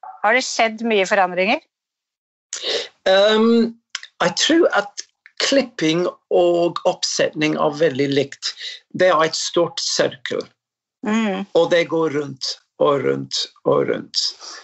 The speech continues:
Speaker 2: Vi, vi ser, hvis vi går tilbake til femtitallet,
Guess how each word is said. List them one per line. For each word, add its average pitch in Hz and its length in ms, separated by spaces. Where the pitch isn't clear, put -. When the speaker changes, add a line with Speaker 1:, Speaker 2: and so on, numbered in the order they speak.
Speaker 2:
Vi, 190 720
vi 185 140
ser, 180 720
hvis 175 220
vi 185 120
går 165 180
tilbake 156 760
til 156 320
femtitallet, 139 1300